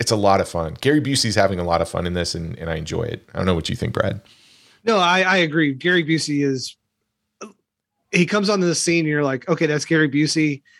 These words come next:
Speaker 2: I'm looking at him in twenty twenty-two vision. So when's he gonna go crazy? And he's kind of a little bit,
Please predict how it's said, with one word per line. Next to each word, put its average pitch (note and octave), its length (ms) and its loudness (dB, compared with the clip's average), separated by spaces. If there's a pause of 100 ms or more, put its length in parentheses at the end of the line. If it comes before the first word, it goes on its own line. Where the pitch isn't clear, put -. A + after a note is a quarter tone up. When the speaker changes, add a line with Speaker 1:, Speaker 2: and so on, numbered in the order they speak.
(140)
Speaker 2:
I'm D3+ 120 2
looking D#3+ 300 2
at D#3 100 6
him D3 140 4
in C3+ 200 0
twenty D#3 260 2
twenty-two D3+ 960 0
vision. F3 420 4
So C#3+ 400 2 (200)
when's D#3 200 4
he E3 60 6
gonna D#3 160 8
go D3+ 160 6
crazy? D#3+ 640 2 (500)
And D#3 260 2
he's D#3+ 380 0
kind E3+ 240 4
of D3 320 2
a D#3+ 60 -2
little D#3+ 200 6
bit, D#3+ 220 0